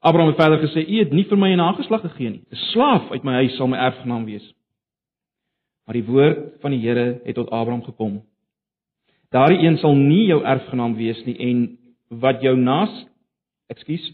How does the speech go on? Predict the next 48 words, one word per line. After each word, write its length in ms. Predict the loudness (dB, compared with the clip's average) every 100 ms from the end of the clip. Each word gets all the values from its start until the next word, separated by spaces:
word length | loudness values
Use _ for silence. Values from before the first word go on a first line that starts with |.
| -2
een 260 | 4 4
wat 140 | 4 2
jou 140 | 0 4
eie 180 | 4
naasat 480 | 6 4 2 0 -6
is, 300 | -8 -12 -18 _ _ _ _ _ _ _
hy 180 | 2 4 4 -2 -12 _ _ _ _ _ _ _ _ _
sal 160 | -4 0
jou 80 | 0
erfgenaam 400 | -2 -6 -14 -16
wees." 280 | _ _ _ _ _ _ _ _ _ _ _ _ _ _ _ _ _ _ _ _ _ _ _ _ _
Toe 120 | 2
het 40 | 4
die 100 | 4
Here 120 | 4
vir 140 | 2 0
Abraham 360 | 2 2 0
buitentoe 420 | 0 -2 -2 -4 -4
laat 140 | -6
gaan 260 | -6 -6 -6
en 60 |
vir 120 | -8
hom 80 | -12
gesê, 220 | -12 -14 -14 _
"Kyk 180 | -2 2
op 200 | 0 0
na 120 | -2
die 120 | -2 0
hemel 220 | 0 -2
en 160 | -2 0
tel 280 | 4 6
die 120 | 4 0
sterre 260 | 2 2 2
as 100 | 0
jy 80 | -4
kan." 320 | -4 -4 -6 _ _ _ _ _
Verder 200 | 0 2
sê 140 | 2 0
die 100 | 2
Here 100 | 2
vir 120 | -2
hom, 80 | -8
"So 260 | 0 2
baie 320 | 4 4 2 0
sal 180 | 0
jou 120 | 0 0
nageslag 580 | -2 -4 -6 -10 -10
wees." 340 | -12 -18 -20